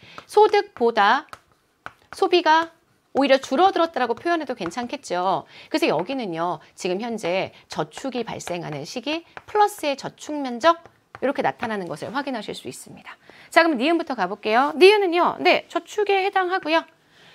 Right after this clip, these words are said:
평균 수명이 연장되면은 그만큼 계속 살면 소비를 한다는 얘기잖아. 내가 소득 없이 소비를 하는 기간이 늘어난다는 얘기잖아요.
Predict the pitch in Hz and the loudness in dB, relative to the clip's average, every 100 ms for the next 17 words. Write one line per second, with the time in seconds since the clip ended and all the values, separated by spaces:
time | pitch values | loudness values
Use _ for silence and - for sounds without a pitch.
0 | _ - 508 494 523 494 453 392 359 226 | _ 0 4 6 6 4 4 2 4 0
1 | 214 247 247 226 196 185 185 185 220 226 | 0 -4 -4 -4 -2 -2 -4 -4 -4 -4
2 | 214 202 - 185 220 226 220 262 254 220 | -6 -10 -4 -2 -4 -6 -10 -8 -8 -8
3 | 214 285 247 285 311 254 147 - - - | -8 -8 -6 -4 -4 -4 -8 -14 -18 -18
4 | - - - - 233 359 381 440 403 381 | -20 -20 -20 2 4 4 4 4 4 2
5 | - 392 359 311 277 254 214 220 185 202 | 0 0 2 0 -2 -4 -2 -2 0 -2
6 | 262 214 170 156 170 147 139 156 240 | 0 -2 -4 -6 -8 -8 -8 -2 -2